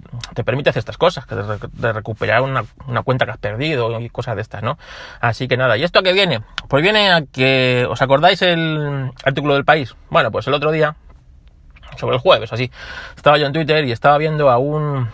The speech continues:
administrador de Google, que debe ser alguien con papeles en Google, ¿eh? No sé qué es un administrador de Google, pero bueno, hablando sobre el artículo y estaba haciendo, pues, como en,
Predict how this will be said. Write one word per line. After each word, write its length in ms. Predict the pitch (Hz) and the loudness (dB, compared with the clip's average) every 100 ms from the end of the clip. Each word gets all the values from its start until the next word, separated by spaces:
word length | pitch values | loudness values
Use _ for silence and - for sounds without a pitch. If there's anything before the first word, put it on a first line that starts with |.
| - - | -10 -2
administrador 580 | 127 127 120 - 107 151 | 0 0 -4 0 2 2
de 80 | 127 | 0
Google, 320 | 165 151 127 - - - - - - - | 0 -4 -4 -14 -20 -20 -20 -20 -20 -14
que 140 | - 104 | -8 -6
debe 180 | 104 | -6
ser 140 | 104 98 | -6 -6
alguien 160 | 104 | -6
con 140 | 104 107 | -8 -8
papeles 360 | 90 107 101 | -4 -4 -4
en 60 | - | -4
Google, 300 | 107 123 - | -2 -2 -4
¿eh? 60 | - - - - - - - - - - - | -14 -20 -20 -20 -20 -20 -20 -20 -20 -12 -2
No 140 | 131 | 0
sé 160 | 123 120 | 2 0
qué 120 | 123 | 0
es 180 | 123 - | -4 -2
un 80 | 123 | -2
administrador 420 | 123 120 131 123 | -2 0 0 2
de 60 | |
Google, 300 | 127 139 147 - - - - - - | 2 2 0 -4 -18 -16 -14 -14 -2
pero 120 | 156 180 | 4 4
bueno, 200 | 147 - - - - - - - - - - - - | 4 -4 -18 -20 -20 -20 -20 -20 -20 -20 -14 -4 2
hablando 420 | 143 143 151 151 | 2 2 2 2
sobre 320 | 147 139 127 | 2 4 4
el 80 | 120 | 2
artículo 640 | 113 156 147 160 170 175 160 | -2 -2 2 4 4 2 -6
y 440 | 131 127 120 120 117 | -4 -2 -2 -4 -4
estaba 360 | 117 - 143 143 | -2 4 4 4
haciendo, 360 | 160 151 156 | 0 -2 -2
pues, 160 | 135 123 | -4 -4
como 360 | 123 120 113 | -2 0 0
en, 400 | 110 110 117 110 | 0 -2 -4 -8